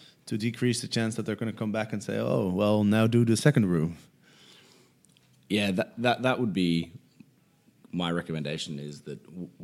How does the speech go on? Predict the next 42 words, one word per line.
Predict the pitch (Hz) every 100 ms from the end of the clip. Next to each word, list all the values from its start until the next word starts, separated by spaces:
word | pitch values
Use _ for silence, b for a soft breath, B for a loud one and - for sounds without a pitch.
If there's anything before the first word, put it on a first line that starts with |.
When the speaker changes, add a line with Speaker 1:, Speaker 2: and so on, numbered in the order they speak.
| - -
Speaker 2:
if | - -
they | 107
tell | 131
you | 131
to | 113
do | 95
something | 90 85
in | 87
one | 85 85
room, | 82 78 80 -
do | 98 92
it, | - - _ _ _ _
take | 117 131 110
a | 101 85 - -
critical | 120 101 90
eye | 82 85
on | 80 78
all | - 85 80
the | 78
rooms | 78 78 78 78
with | 76 78 -
that | 73
feedback. | - 80 76 113 - - B B B B B -
But | 113 120
then | 101 143 175
as | 131 101
well, | 90 90 95 92 - - - - - - 95 -
they'll, | 117 110 110 - _ _ -
they | 110
can | 110
still | 143
come | 135 120 85
back | 85
with | -
something | 85 90 82
you | 85
didn't | 78 82
even | 82 76
expect | 71 - - 76 -
or | 62
think | - 71
of. | 85 87 120